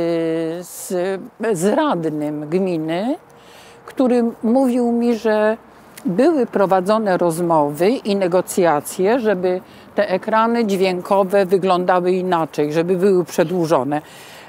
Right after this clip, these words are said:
Ale nie wiem, na jakim to etapie stanęło i firma, która była wykonawcą, wydaje mi się, że przede wszystkim się miała na uwadze oszczędności.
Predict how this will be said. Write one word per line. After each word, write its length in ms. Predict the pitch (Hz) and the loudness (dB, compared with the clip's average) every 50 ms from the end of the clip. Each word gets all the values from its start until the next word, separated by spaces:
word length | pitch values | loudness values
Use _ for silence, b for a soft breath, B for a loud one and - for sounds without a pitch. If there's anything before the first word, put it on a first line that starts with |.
| B B - - - | B B -14 -6 -2
Ale 560 | 214 190 190 202 202 208 208 202 202 208 208 196 - - - - - _ _ - - - - - - _ - - - - - | 0 2 2 2 2 4 4 4 2 2 0 -4 -10 -20 -20 -20 -20 _ _ -20 -20 -20 -20 -20 -20 _ -20 -20 -12 -2 0
nie 260 | 226 247 311 359 381 | 2 2 2 2 0
wiem, 220 | - 381 359 302 269 | -2 -2 0 0 0
na 80 | 254 | 0
jakim 320 | 254 262 254 - - 233 208 | 0 0 0 0 -2 -4 -2
to 140 | - 226 196 | 0 0 0
etapie 400 | 190 - - 196 196 - 220 202 | 0 2 0 -2 0 0 -4 -4
stanęło 680 | - - - 196 175 170 156 147 156 180 202 262 330 359 | -4 0 0 0 2 2 2 0 2 2 0 0 0 -2
i 160 | 311 311 311 - B B B B B | -2 -4 -6 -10 B B B B B
firma, 520 | B - - - 302 294 262 254 233 220 214 | B -8 -2 0 0 2 2 2 2 0 0
która 340 | - - 240 214 208 202 196 | 0 0 0 2 2 2 2
była 260 | 202 220 208 202 196 | 0 0 2 2 2
wykonawcą, 880 | 190 233 - - 233 196 175 165 143 135 - - - - 240 254 302 370 - - B B B B B B B B B B B B B - | 2 0 0 0 -2 0 0 -2 -2 -4 -6 -10 -4 0 0 0 0 -2 -6 -16 B B B B B B B B B B B B B -4
wydaje 400 | - 269 285 311 302 302 330 339 | -2 0 2 2 2 2 2 0
mi 120 | 330 320 277 | 0 -2 -2
się, 160 | - 302 269 | -2 -2 0
że 120 | - 254 | 0 -2
przede 320 | - - - 311 262 294 254 | -2 0 -2 0 0 0 -2
wszystkim 460 | - - 262 240 - - 277 262 247 | -2 -4 -8 -6 -4 -2 0 0 0
się 300 | - - 269 240 233 240 233 - - - - - - - - - - - - - 254 | -2 -4 -4 -4 -4 -4 -6 -8 -16 -20 -20 -20 -20 -20 -20 -20 -20 -20 -10 -4 -2
miała 360 | 220 240 262 262 269 269 247 | 0 0 2 2 2 2 2
na 120 | 240 240 | 2 0
uwadze 640 | 226 226 220 220 240 240 233 214 233 240 240 240 226 190 - - - - - - - - - - - - | 0 0 0 0 0 0 0 0 0 2 2 2 0 -2 -6 -16 -20 -20 -20 -20 -20 -20 -20 -10 -2 -2
oszczędności. 840 | 302 - - - 381 381 415 330 254 160 147 - - - - 147 | -2 -2 -2 -4 -2 0 0 0 0 -2 -4 -6 -10 -12 -12 -12